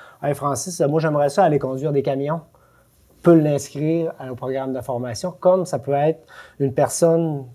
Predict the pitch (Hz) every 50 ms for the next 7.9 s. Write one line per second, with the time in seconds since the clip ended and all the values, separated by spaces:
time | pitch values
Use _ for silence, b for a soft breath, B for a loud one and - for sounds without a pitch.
0 | - _ _ _ _ _ _ - - 143 147 143 143 139 139 135 131 131 127 135
1 | - - - _ - 143 143 120 - 165 165 165 165 156 151 160 - - - 185
2 | 180 190 196 196 - - - 151 143 131 147 139 - - 180 160 156 135 127 131
3 | 151 156 151 - - b b b b b _ _ _ _ _ _ _ - 190 180
4 | 165 160 156 151 151 - 170 165 156 143 151 139 143 156 165 156 - - 170 156
5 | 147 139 139 139 139 135 127 117 - - 156 156 175 190 B B B B B B
6 | _ - - 175 175 160 143 135 135 135 113 - - 170 156 - - 170 156 -
7 | - - - 117 - - 147 135 131 127 120 110 - 123 110 104 110